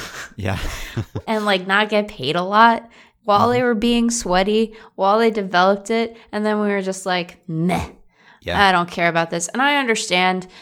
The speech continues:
Speaker 1: that that happens a lot of times, but I don't know. There have been books written about the typewriter, and we were
Speaker 2: Mm-hmm.
Speaker 1: sad about it. So we get to be sad about this too.
Speaker 2: Yeah. Typewriter used to be the job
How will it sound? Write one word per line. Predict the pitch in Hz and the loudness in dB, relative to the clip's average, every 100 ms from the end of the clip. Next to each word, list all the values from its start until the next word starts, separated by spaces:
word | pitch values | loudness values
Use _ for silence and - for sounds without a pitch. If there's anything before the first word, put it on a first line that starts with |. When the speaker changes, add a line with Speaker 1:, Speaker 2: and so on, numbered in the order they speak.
| - | -14
Speaker 1:
that | - 180 | -8 2
that | 185 | 2
happens | 185 185 180 180 185 180 - _ - | 4 2 2 -2 -4 -8 -14 _ -4
a | |
lot | 185 190 208 | 0 4 4
of | 196 | 2
times, | 190 175 175 196 190 - - _ - | -2 -2 0 -2 -6 -10 -16 _ 0
but | 202 185 | 2 4
I | 190 | 2
don't | 226 | 4
know. | 196 196 214 | 4 4 2
There | 208 214 | 2 0
have | 202 | 2
been | 202 202 | 0 0
books | 175 196 - | 0 -2 -2
written | 190 190 | -4 -2
about | 185 196 196 | 0 0 0
the | |
typewriter, | 175 - 196 208 160 165 180 208 208 - | -8 -2 -2 0 0 2 0 -2 -6 -10
and | 185 190 | -4 -2
we | 202 | 0
were | 220 | 0
Speaker 2:
Mm-hmm. | 233 | 0
Speaker 1:
sad | - 302 247 | 2 2 4
about | 165 156 | 4 4
it. | 156 - | 2 -4
So | - 190 | -2 -2
we | 202 | 0
get | 214 214 | -2 -2
to | |
be | 226 | -4
sad | 233 233 226 | -4 0 0
about | 220 220 | 0 -2
this | 220 214 | -4 -8
too. | - 220 151 - - | -4 -4 -4 -6 -8
Speaker 2:
Yeah. | 107 131 - - - | -6 -6 -8 -20 -8
Typewriter | - - 107 107 110 | -6 -2 -2 -2 -4
used | 101 - | -8 -10
to | 98 | -10
be | 95 101 | -6 -6
the | 104 92 | -6 -8
job | - 95 104 104 | -4 -2 0 -2